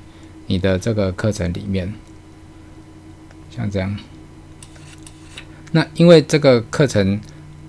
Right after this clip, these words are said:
你是把它锁定在收费状态下的话，一般人就没办法登录哈，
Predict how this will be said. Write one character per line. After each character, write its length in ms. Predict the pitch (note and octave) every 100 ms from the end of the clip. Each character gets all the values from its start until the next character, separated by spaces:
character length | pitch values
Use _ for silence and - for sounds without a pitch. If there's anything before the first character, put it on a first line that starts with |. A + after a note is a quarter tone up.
| - - -
你 160 | A2
是 180 | G#2+ -
把 200 | D3 G#2
它 80 | B2
锁 180 | - F#2+
定 160 | A#2
在 100 | A#2+
收 220 | A2+ - A2
费 140 | A2
状 160 | A2 G#2
态 160 | G#2+
下 200 | F2 F#2+
的 140 | E2+ E2
话， 180 | F#2
一 60 | A#2+
般 180 | G#2+ A#2
人 80 | G2
就 140 | G2+
没 140 | F#2+
办 160 | F2+ F#2
法 120 | F2+
登 200 | E2+ F2
录 140 | F2+ F2
哈， 120 | G2